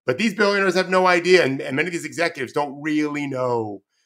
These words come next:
how to evaluate that kind of stuff. They just haven't been through the trenches their whole life. And, um, and so it's a, it's a murky science. I,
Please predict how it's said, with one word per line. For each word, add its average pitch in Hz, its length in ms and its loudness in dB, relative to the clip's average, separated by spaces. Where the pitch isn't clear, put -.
how 131 140 2
to 135 120 2
evaluate 120 520 0
that 113 180 -4
kind - 140 -10
of - 80 -10
stuff. 107 260 -8
They 107 120 -8
just 135 220 -8
haven't 147 240 -4
been 143 120 -6
through 135 120 -14
the 117 80 -8
trenches 131 400 -4
their 113 120 -8
whole 117 180 -4
life. 113 380 0
And, 123 360 0
um, 117 460 0
and 131 140 -2
so 156 240 2
it's 147 160 -6
a, 143 240 -2
it's 151 140 -8
a 147 60 2
murky 151 280 -2
science. 170 500 2
I, 127 160 -4